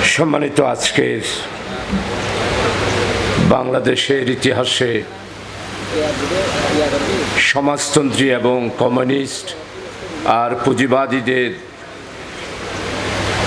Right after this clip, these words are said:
শ্রমিক আন্দোলনের দৌরাত্ম্যের চ্যালেঞ্জের মোকাবেলা করে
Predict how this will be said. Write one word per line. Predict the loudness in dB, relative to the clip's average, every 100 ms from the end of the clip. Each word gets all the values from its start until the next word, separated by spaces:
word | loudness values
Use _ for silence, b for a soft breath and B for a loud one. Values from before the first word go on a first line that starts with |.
| 0 0 0 0 0 0 0 2
শ্রমিক | 2 2 2 2 2 2
আন্দোলনের | 2 4 4 4 2 2 -2 -4 -10 -10 -10 -8 -6 -6 -6 -4 -4 -4 -4 -2 0 0 0 0 0 0 2 0 2 2 2 0 0 2 4 4
দৌরাত্ম্যের | 4 4 0 0 0 2 4 2 -2 -6 -8 -10 -8 -6 -4 -2
চ্যালেঞ্জের | 2 2 2 2 2 2
মোকাবেলা | 2 2 2 2 2 2
করে | 2 0 2